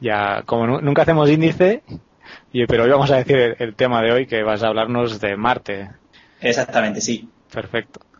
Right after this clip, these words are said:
Speaker 1: Muy bien. Pues con Óscar vamos a repasar algunas de las últimas cosas que han pasado este mes. No sé, Óscar, que, bueno, aparte del terremoto, obviamente, de Lorca.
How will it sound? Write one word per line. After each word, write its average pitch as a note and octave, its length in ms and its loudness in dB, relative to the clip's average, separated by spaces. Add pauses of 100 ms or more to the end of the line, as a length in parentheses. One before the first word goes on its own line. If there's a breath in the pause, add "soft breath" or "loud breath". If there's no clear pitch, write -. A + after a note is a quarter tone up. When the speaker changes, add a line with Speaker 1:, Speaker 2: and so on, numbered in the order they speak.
(120)
Speaker 1:
Muy C3+ 160 -2
bien. A#2 440 -2
Pues A2+ 220 -6
con B2 160 -2
Óscar B2+ 240 0
vamos D3 220 2
a C3+ 80 2
repasar C3 420 -2
algunas B2 320 -2
de B2 80 -2
las G#2+ 1160 -6
últimas A2+ 920 -6
cosas A#2+ 300 -2
que - 80 -4
han A2+ 80 -4
pasado A2+ 320 -2
este A2 220 -6
mes. B2 560 -6
No A2+ 140 -8
sé, G#2 180 -4
Óscar, G#2 340 -4
que, G2 320 -8 (400)
bueno, A2+ 160 0
aparte A2+ 300 0
del A#2 120 2
terremoto, A2 640 -2
obviamente, G#2+ 540 -4
de G#2 140 -2
Lorca. A#2 440 -2